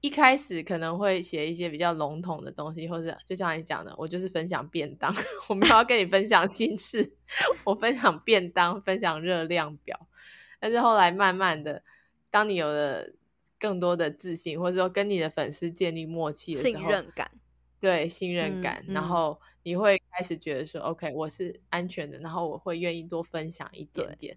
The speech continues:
Speaker 2: 对，对。
Speaker 1: 那大家也会因此更跟你认识，然后会愿意跟你吐露他的心声。
Speaker 2: 对。
Speaker 1: 我也觉得这一点是很，很珍贵的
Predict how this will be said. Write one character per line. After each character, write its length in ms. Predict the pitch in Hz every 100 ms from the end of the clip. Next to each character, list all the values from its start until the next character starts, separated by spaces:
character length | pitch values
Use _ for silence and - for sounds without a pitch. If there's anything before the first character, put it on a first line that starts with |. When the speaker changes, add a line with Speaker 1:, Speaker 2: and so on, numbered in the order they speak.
| -
Speaker 2:
对， 120 | 190
对。 160 | - -
Speaker 1:
那 80 | - 196
大 100 | 233
家 120 | 220
也 140 | 220 175
会 160 | 214 202
因 240 | 196 196
此 300 | 196 165 - -
更 240 | 190 165
跟 200 | 165 160
你 320 | 156 85 - _ _
认 260 | 214 165
识， 220 | 160 - 170
然 140 | 131
后 300 | 160 160 - _ _
会 440 | _ 208 180 151 - _
愿 200 | 208 196
意 80 | 185
跟 160 | 180
你 140 | 165 151
吐 260 | - 160
露 220 | 160 156 156
他 160 | 147
的 160 | - 151
心 240 | - - 160
声。 180 | - - 180
Speaker 2:
对。 400 | 226 180 87 -
Speaker 1:
我 80 | 196
也 80 | 190
觉 160 | 180
得 140 | 156 160
这 220 | - 180
一 60 |
点 260 | - 170 -
是 400 | - - 175 170 _ _ _ _
很， 380 | - 165 147 - -
很 240 | - 180 180
珍 300 | 208 196 202
贵 240 | 220 175
的 280 | - 143 -